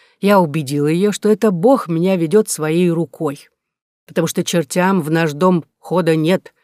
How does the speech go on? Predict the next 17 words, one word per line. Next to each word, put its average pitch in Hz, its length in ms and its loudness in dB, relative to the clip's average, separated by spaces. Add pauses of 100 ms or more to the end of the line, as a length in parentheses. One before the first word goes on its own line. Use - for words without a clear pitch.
(320)
Матушка 165 480 -2
Агафья — 170 560 -2 (180)
наш 165 200 -6
лучший 190 300 -2
защитник 185 600 -2
от 160 120 -2
всего, 196 340 0
что 170 180 -8
касается 170 460 -4
нечисти. 147 640 -8 (1000)
А 175 120 0
раздал 220 380 4
мне 247 180 6
Бог 233 220 2
силы 247 340 0
и - 160 -4
умения, 190 520 2